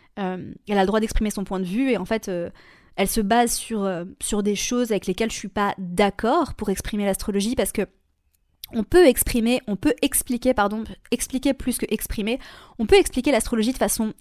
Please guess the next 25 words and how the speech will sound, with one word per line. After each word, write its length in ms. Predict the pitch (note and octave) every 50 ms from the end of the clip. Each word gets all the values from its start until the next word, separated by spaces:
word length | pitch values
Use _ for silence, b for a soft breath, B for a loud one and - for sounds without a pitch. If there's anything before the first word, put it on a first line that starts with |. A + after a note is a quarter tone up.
| _
euh, 120 | G3 G3 G3
scientifique 640 | - - C4 B3+ - A#3 G#3 - C#4 C4+ - - -
en 240 | - G#3 G3+ G3 F#3+
se 140 | F#3+ - A3
basant 300 | G3+ G3+ G3 G#3+ A#3+ A#3
sur 500 | - - - - A3+ A3+ G#3 - - - -
l'étude 360 | G#3 G#3 G3+ - A#3+ G3 F3
de 80 | F#3+
la 140 | F#3+ G3 F3+
physique 340 | F#3+ - G3+ - G3+ - -
quantique. 460 | - G3+ F#3+ - - C#4+ C#4+ - - B B B B B B B
C'est 120 | - G3+
très 200 | - - C4 A#3+
complexe 560 | A#3+ A#3+ A3 - B3+ B3 A#3+ - - - - - _ -
et 300 | - G#3 G#3+ G#3 G#3 F#3+ - _ _ _
il 120 | - A3 G#3
faut 120 | - A3+
vraiment 300 | G3 G3 G3+ A3 A#3 A#3
aller 240 | A3+ G#3 G#3+ A3+ A3+
au-delà 320 | G#3+ G3+ F#3 G#3+ A3 A3
de 100 | G3+ F#3+
pas 180 | F3+ - - G3+
mal 220 | G#3 G#3 G3+ G#3
de 100 | F#3+ F#3
choses, 500 | F#3 - - - C4 D4+ E4+ D#4 A#3 F#3+